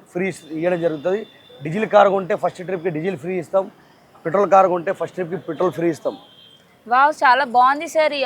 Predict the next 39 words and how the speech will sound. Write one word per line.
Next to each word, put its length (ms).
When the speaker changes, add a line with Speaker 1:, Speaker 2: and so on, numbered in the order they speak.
Speaker 2:
ఆఫర్. 320
ఇది 160
ఎన్ని 180
రోజుల 280
వరకు 240
వ్యాలిడిటీలో 540
ఉంటుంది 300
సార్? 240
అంటే 200
కస్టమర్స్కి 520
తెలియాలి 360
కదా 200
ఈ 760
Speaker 1:
మొత్తం 200
Speaker 2:
ఆఫర్ 260
ఎన్ని 180
రోజుల 260
వరకు 260
ఉంటుంది 420
అని. 160
Speaker 1:
దసరా 360
వరకు 220
మొత్తం 260
ఉంటది. 260
ఇప్పుడు 220
దసరా 240
రెండు 220
తారీఖు 260
కాబట్టి 360
మనకి 240
ఈ 20
ఆఫర్ 260
ఐదో 240
తారీఖు 240
వరకు 180
నడుస్తూనే 340
ఉంటది. 220
కాబట్టి 320
మా 40